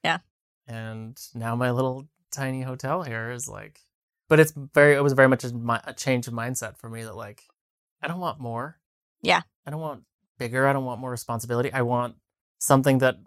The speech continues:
Speaker 2: can, that I, where I can make ends meet and where I have some spending money and where I have flexibility and time to go out and do the things that I actually enjoy.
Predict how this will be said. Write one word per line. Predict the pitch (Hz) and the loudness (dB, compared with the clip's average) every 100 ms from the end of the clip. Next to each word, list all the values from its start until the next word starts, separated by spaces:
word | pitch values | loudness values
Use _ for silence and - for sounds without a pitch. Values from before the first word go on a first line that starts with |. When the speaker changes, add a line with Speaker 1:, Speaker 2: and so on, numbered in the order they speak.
| _ _ _ _ _ | _ _ _ _ _
Speaker 2:
can, | 123 117 | -14 -10
that | 113 | -8
I, | 113 | -4
where | 113 | 0
I | 113 | 0
can | - 113 110 107 | -2 -10 -10 -10
make | 110 113 | -10 -8
ends | 120 117 | -6 -6
meet | 117 147 196 - | -6 -6 -8 -14
and | 123 113 | -12 -6
where | 110 | -4
I | 110 | -4
have | 110 117 | -4 -8
some | - 110 | -12 -10
spending | 139 170 180 | -6 -6 -6
money | 180 180 | -8 -8
and | 120 113 | -8 -6
where | 113 | 0
I | 110 | 0
have | 113 117 | -2 -6
flexibility | - 139 127 139 139 143 | -4 -4 -4 0 2 2
and | 143 | -2
time | - 120 135 | 4 4 6
to | |
go | 127 | 4
out | 120 | 4
and | 120 | 2
do | 123 | -6
the | |
things | 135 139 | -10 -12
that | 135 | -12
I | |
actually | 160 - | -14 -14
enjoy. | 185 220 | -18 -18